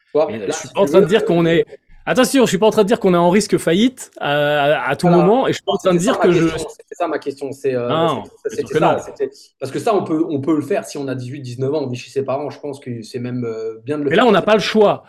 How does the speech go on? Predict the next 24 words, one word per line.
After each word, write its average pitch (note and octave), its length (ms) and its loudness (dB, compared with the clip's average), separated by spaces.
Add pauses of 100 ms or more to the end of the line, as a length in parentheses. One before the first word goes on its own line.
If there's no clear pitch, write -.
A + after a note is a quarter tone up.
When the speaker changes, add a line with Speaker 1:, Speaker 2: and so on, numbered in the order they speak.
Speaker 2:
parce - 120 -4
qu'il G3+ 120 4
Speaker 1:
Voilà. G3+ 100 6
Speaker 2:
n'y G3 60 0
a - 20 -20
pas A3 140 2
de E3 40 -2
matelas. C#3+ 300 -6 (240)
Speaker 1:
C'est - 160 -12
Speaker 2:
Donc C3+ 80 -6
Speaker 1:
ça, E3 60 0
Speaker 2:
là, A#3 80 4
Speaker 1:
on - 20 4
Speaker 2:
le G#3 60 6
Speaker 1:
se F3+ 60 4
Speaker 2:
risque F#3+ 320 2
faillite, G#3+ 360 2
bon, E3+ 180 2
bah, C3 80 2
il C#3+ 140 0
est E3+ 40 4
là A3 220 4
et E3+ 60 2
ok. F3 160 0